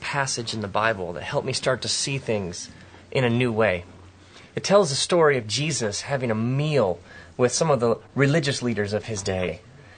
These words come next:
And they have all these complicated hand-washing rituals that they go through before they eat. And Jesus ignores their rules. And one of them notices this and points this out. And Jesus says, "You religious leaders,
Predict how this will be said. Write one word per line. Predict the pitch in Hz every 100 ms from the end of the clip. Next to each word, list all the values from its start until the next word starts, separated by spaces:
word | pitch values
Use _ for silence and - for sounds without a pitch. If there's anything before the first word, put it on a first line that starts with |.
| -
And | 139
they | 156
have | 196 175
all | 175
these | 139
complicated | - 165 170 - 160 127
hand-washing | 120 - 165 160 160 127 110 107 117 104
rituals | 107 - 98 92 92
that | 110
they | 107
go | 107 135
through | 139 131 131
before | 117 - 131
they | 104 104
eat. | - 131 - - - -
And | 120 113
Jesus | 147 151 185 - - - - - -
ignores | 113 117 123 131 139 143 147 - -
their | 117 117
rules. | 101 113 87 - - - - - - -
And | 135
one | 151 190
of | 147
them | 131
notices | 139 175 - 123
this | 101 95 -
and | 113
points | - 156 147
this | 135 -
out. | 139 117 92
And | 113 113
Jesus | 147 139 120
says, | - 123 113 - - - - - - - -
"You | 156 175
religious | 180 180 208 170 143 123
leaders, | 101 80 -